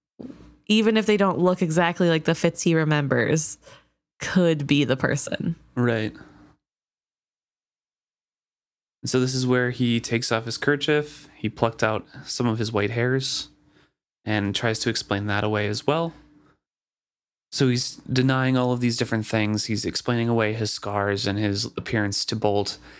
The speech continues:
Speaker 2: And all of a sudden, Bolt is like, "Take off your shirt." And Fitz is here thinking, "Oh, now I have to explain away my,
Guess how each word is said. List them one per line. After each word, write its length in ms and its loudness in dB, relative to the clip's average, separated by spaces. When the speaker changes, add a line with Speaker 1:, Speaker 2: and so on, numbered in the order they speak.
Speaker 2:
And 140 0
all 80 2
of 60 -2
a 20 -4
sudden, 200 2
Bolt 240 2
is 140 0
like, 200 2
"Take 220 0
off 180 -2
your 100 0
shirt." 440 -4
And 240 -2
Fitz 220 0
is 120 -4
here 160 2
thinking, 400 0
"Oh, 280 2
now 180 0
I 60 -2
have 240 -4
to 160 2
explain 420 -2
away 240 0
my, 440 -2